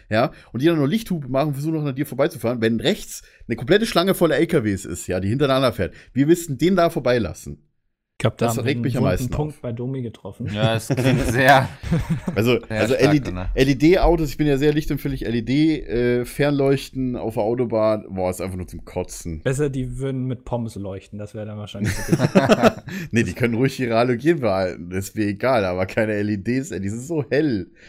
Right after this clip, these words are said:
Speaker 1: Wie kann man, wie, wie erlaubt man Autos so helle Lichter?
Speaker 2: Damit man die sieht. <laughs>
Speaker 1: Ja, aber das, das, das ist heller als Fernlicht.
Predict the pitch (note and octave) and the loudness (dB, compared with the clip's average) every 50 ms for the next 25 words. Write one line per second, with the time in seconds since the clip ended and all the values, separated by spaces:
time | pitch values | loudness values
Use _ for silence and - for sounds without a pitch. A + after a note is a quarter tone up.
0 | - - A2+ - - - D3+ F3 F3+ E3+ C#3 C#3+ F3 F#3+ F3+ - C3+ C#3+ F#3 G3+ | -14 -12 -12 -8 -4 -2 0 0 0 -2 -2 -6 -8 -8 -8 -10 -10 -6 -4 -2
1 | D3+ D3 D3+ D#3 F#3 G#3 G3+ - - E3+ E3+ F3+ - - C#3 F#3 G#3+ - A3+ G3+ | 0 2 4 4 4 2 2 -2 -4 -4 -4 -2 -2 0 0 0 0 0 -4 -6
2 | - - F#3 G3+ G3 - G3 G3 F3+ F3 F3+ A3 - - - A2 F2+ F2+ - _ | -6 -4 -4 -4 -4 -2 0 0 0 0 0 -4 -8 -6 -4 -4 -4 -4 -6 _
3 | _ _ _ _ _ _ - C3 C#3+ F3 - C#3 E3 D3 C#3+ C#3 C3+ - F#3 E3 | _ _ _ _ _ _ 2 4 4 4 0 -2 -2 -2 -2 -4 -4 -2 -4 -4
4 | - - - - - - - F#3 - - G3 - - F#3 - - _ - C3+ E3 | -4 -6 -10 -14 -12 -8 -6 -4 -2 -2 -4 -4 -4 -6 -8 -10 _ 0 0 2
5 | E3+ F#3+ F#3 F#3 - D3+ D#3+ D3+ E3+ F3 D#3+ D3+ D3+ D3+ F3 F3 E3+ G3+ F#3+ G3 | 4 2 2 0 -4 -10 -8 -4 -2 -2 -2 -2 -2 -2 0 0 2 0 0 0
6 | G3+ - - C4 D4+ D#4 C#4 G3 F#3 F#3+ F#3+ - - - A3+ B3+ C4 A#3+ F#3 D3 | -4 -2 2 2 4 6 6 6 4 2 2 0 0 2 2 4 2 2 2 2
7 | A#2+ - - - - - | 0 -2 -6 -12 -20 -20